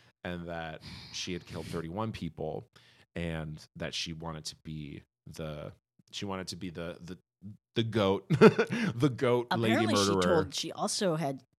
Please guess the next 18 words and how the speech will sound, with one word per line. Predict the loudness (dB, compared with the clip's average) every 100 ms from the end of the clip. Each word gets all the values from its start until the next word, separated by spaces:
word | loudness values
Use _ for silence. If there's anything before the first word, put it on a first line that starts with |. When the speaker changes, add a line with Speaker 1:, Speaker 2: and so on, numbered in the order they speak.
| _
Speaker 2:
had | -6 -6 -6 -8
claimed | -2 0 0
that | -2
she | -2 -2 -2 -2 -4 -8 _ _ _
had | -8 -8 -12 -20 _
poisoned, | 0 2 2 2
I | 0
don't | 2
know | 0
how | 0
many | -2
people | -4 -6 -6
she, | -8 -8 -10 -18 _ _ _ _ _ _ _ _ _ _ -8
one | 0 0
source | 2 0 -2 -6 -14 _ _ _ _ _ _ _ _ -10
has | -2 0
her | 0 -4
claiming | -8 -8 -4 -2 0 -2 -2 -4